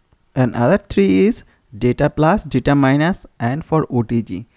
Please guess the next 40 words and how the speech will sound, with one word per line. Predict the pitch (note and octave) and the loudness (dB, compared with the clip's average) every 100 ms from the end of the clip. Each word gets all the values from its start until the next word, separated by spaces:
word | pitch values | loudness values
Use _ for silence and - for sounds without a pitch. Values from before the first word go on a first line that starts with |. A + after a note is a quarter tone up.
| _ _ | _ _
So | - | -2
all | E3+ G3+ | 0 0
of | G#3 | 0
this | G3+ | -8
pin | - - G3 G#3 | -6 -2 0 0
is | - E3 - | -4 -6 -2
not | D3+ - | -4 -4
required | A#2+ C#3 C#3+ A#2+ | -8 -4 -4 -2
here, | A2+ E3 | -4 -4
so | - - D#3 G3+ | -8 -6 -6 -6
we're | - D3+ | -4 -4
going | C#3+ C#3+ D3+ | -4 -6 -6
to | D3+ | -10
solder | - A#2 A#2 C#3 - | -4 -2 -2 -4 -6
only | A#2 A2+ C#3+ | -8 -6 -8
the | C#3 | -10
positive | - G2+ A2 - A#3 - | -10 -10 -8 -8 -10 -10
and | A3 | -10
negative | G#3 G#2+ G#2+ - | -8 -10 -12 -12
pin. | G#2+ A2+ | -14 -12
So | C#3+ D#3+ - - | -10 -10 -12 -20
soldering | - B2+ B2 C3 C#3 - | -4 -2 0 -2 -8 -12
is | C#3+ - | -14 -12
completed. | - A#2+ B2+ D3+ A3 - - - - - - - | -6 -6 -4 -4 -4 -6 -14 -20 -20 -20 -20 -8
Now | D3+ G3 | 0 2
guys, | G#3 B3+ C#4+ - | 4 2 0 0
we | E3 E3+ | 2 2
give | C#3 C#3+ | 2 2
it | D3+ | 2
a | C#3+ | 2
test. | E3+ B3 - - | 2 0 0 -6
So | E3 | -6
first | E3 G#3+ A3+ - | -2 -4 -4 -6
we're | E3+ | -8
going | D#3+ D3 D3+ D3+ | -4 -2 -2 -2
to | - D3+ D3 - - - | 2 2 2 -4 -20 -4
use | C#3 C#3+ C3+ | 0 0 0
a | C3+ | -2
five | - C#3+ C#3+ | 0 0 0
volt | C#3+ C#3+ D3 | 2 2 4